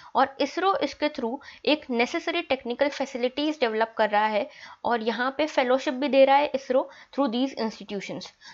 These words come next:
तो ये हमारा पूरा टॉपिक था, जिसमें रिस्पॉन्ड प्रोग्राम के अंतर्गत इसरो अलग-अलग प्रीमियर इंस्टीट्यूशंस के साथ मिलकर स्पेस टेक्नोलॉजी सेल्स बना रहा है, अलग-अलग प्रोग्राम्स में,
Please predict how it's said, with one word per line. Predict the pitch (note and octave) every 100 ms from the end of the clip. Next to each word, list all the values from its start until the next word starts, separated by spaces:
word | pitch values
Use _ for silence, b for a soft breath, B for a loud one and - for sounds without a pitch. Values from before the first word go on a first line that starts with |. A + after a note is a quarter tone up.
| B
तो | D4
ये | B3 D4
हमारा | D4+ C#4 C#4
पूरा | D4 C#4 D4
टॉपिक | D4 G3+ C#4 C#4 -
था, | C4+
जिसमें | B3+ - C4 C4+
रिस्पॉन्ड | A3+ - - C#4+ E4+
प्रोग्राम | - C4 A3+ A3 A#3
के | B3
अंतर्गत | F#3+ F#3 F3+ D4+ - -
इसरो | - A#3+ C4
अलग-अलग | D4+ A#3 A3 A3+ A3+ B3 C4
प्रीमियर | B3+ A3+ A3 A3+
इंस्टीट्यूशंस | A3 G#3+ G3 G#3+ G#3 C4 C4+
के | C4+
साथ | C4 G#3+ C4+ - B B G#3
मिलकर | C4+ E4+ - F#3
स्पेस | - - C4+ D4 -
टेक्नोलॉजी | A#3 A3 G#3+ G#3 A3
सेल्स | - G3+ A#3
बना | A#3+ A#3+ B3
रहा | C4
है, | C4 C4+ - B B
अलग-अलग | G#3+ A#3 A#3+ B3+ -
प्रोग्राम्स | A3+ G#3 G#3+ B3+ C4
में, | B3 A#3